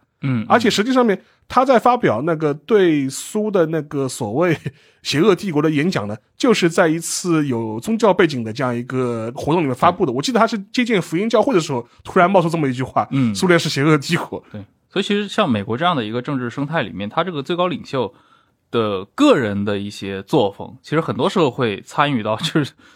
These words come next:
Speaker 1: 作为一种偶然因素去影响这种。
Speaker 2: 而且实际上就跟前面陈亮讲的，就是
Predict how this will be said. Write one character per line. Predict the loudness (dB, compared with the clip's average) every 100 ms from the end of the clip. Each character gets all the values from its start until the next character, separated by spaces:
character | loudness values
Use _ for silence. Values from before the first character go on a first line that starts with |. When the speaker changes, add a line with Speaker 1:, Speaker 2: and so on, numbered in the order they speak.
| _
Speaker 1:
作 | 0 2
为 | 4
一 |
种 | 4
偶 | 2
然 | 2 2
因 | -2
素 | -4 -6
去 | -6
影 | -4 -4
响 | -2 -4
这 | -4
种。 | -8 -14 -4
Speaker 2:
而 | 0
且 | 2 2
实 | 0
际 | 0
上 | 0
就 | 0
跟 | -2 -2
前 | -4
面 | -4 -4
陈 | -4
亮 | -4
讲 | -6 -10
的， | -8
就 | 0
是 | 0